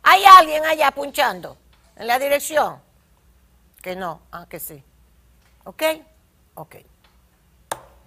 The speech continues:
Ahí está la discusión. Yo me paré y todo, y me fui, me, me fui, no hablo más.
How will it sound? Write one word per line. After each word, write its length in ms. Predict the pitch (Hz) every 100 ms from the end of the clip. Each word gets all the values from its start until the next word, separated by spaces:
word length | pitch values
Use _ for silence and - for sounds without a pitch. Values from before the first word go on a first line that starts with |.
| _ _ - - -
Ahí 140 | 226
está 240 | 254 233 185
la 120 | 170
discusión. 640 | 170 - 170 - 160 131 -
Yo 140 | 214
me 140 | 262 285
paré 360 | 302 294 302
y 60 | 294
todo, 180 | - 254
y 40 |
me 120 | 262
fui, 320 | 247 285 277
me, 240 | 240 240 -
me 140 | 240
fui, 160 | 233 254
no 140 | 254
hablo 340 | 277 294 294 247
más. 260 | 214 185